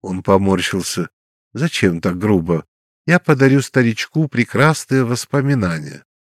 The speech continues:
«С машиной как-то мобильнее, не находишь?» Они просидели в этом убогом баре еще около часа, попросив хозяйку сделать им чего-нибудь горячего.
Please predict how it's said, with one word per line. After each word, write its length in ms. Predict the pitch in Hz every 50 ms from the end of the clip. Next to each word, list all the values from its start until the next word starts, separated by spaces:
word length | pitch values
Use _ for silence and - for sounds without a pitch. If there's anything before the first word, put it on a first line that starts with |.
| _ _ _ _ _ _ _
«С 100 | - -
машиной 600 | 101 107 110 - - - 123 120 113 110 107 110
как-то 560 | - - 113 101 - _ - 107 104 104 98 95
мобильнее, 840 | 101 123 151 170 160 147 104 90 80 85 82 80 76 73 73 - _ _ -
не 160 | 101 110 110
находишь?» 640 | 117 123 - - 180 180 147 95 82 - - - _ _ _ _ _ _ _ _ _ _ _ _
Они 260 | 113 113 120 131 131
просидели 640 | - - 110 104 - - 107 101 113 127 120 101 95
в 100 | 87 95
этом 380 | 104 92 - - 92 92 101 -
убогом 680 | - 104 92 95 117 131 117 95 92 87 85 87 87
баре 420 | 95 110 117 107 92 92 90 80 - _
еще 440 | - 101 87 - - - - 151 151 139 -
около 420 | - 135 - - 143 135 135 135 123
часа, 580 | - - 127 123 123 - - - 117 113 101 _ _ _ _ _ _ _ _
попросив 500 | 113 107 - 123 113 107 - 123 110 -
хозяйку 600 | - 113 107 101 113 113 110 107 98 - 110 98
сделать 460 | 90 92 104 104 101 98 95 - -
им 200 | 98 92 95 -
чего-нибудь 600 | - - - 107 101 98 95 98 98 98 98 98
горячего. 720 | 101 120 131 127 117 92 85 82 - - - 78 78 -